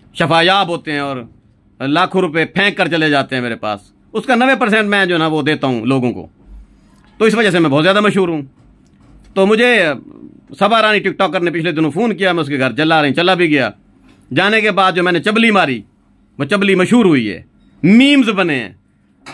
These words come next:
डुएट लगे हैं और लोगों ने बातें की हैं और मुझे पता चला है कि सबा रानी रो रही है। सबा रानी तो पीर शहजाद दी, हकीम शहजाद दी भेड़ लगती हैं, ते को रोवण दी क्या जरूरत है? असा रुआवण आए हैं, रोवण आए हैं,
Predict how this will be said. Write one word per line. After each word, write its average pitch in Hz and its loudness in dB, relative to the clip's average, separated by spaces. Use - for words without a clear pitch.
डुएट 226 2
लगे 202 0
हैं 127 -2
और 196 2
लोगों 233 2
ने 226 2
बातें 226 0
की 190 -2
हैं 160 0
और 160 0
मुझे 170 2
पता 202 0
चला 180 0
है 180 0
कि 160 -2
सबा 190 2
रानी 147 2
रो 156 2
रही 107 -2
है। 85 -14
सबा 185 0
रानी 226 0
तो 214 -4
पीर 202 -4
शहजाद 180 0
दी, 160 0
हकीम 156 0
शहजाद 151 0
दी 131 -4
भेड़ 135 -2
लगती 107 -6
हैं, 92 -10
ते 233 -4
को 214 -2
रोवण 233 0
दी 190 0
क्या 196 0
जरूरत 139 -2
है? 104 -10
असा 165 -4
रुआवण 208 2
आए 156 2
हैं, 180 2
रोवण 208 2
आए 120 0
हैं, 104 -4